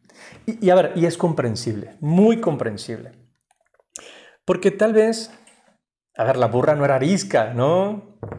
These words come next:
Ya me pasó, ya me pasó una vez.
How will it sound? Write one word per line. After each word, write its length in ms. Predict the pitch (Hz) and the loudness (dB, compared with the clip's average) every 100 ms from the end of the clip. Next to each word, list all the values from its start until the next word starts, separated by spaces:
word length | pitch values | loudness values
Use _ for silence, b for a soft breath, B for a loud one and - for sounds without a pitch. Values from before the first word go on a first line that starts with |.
| B B B B | B B B B
Ya 200 | 113 139 | -2 0
me 80 | 220 | 2
pasó, 640 | 202 127 143 202 233 156 | 0 -2 2 4 4 2
ya 140 | 120 160 | 2 0
me 80 | |
pasó 280 | 214 - - | 2 -2 0
una 180 | 196 202 | 2 2
vez. 540 | 175 220 175 - - | 0 -2 -4 -8 -20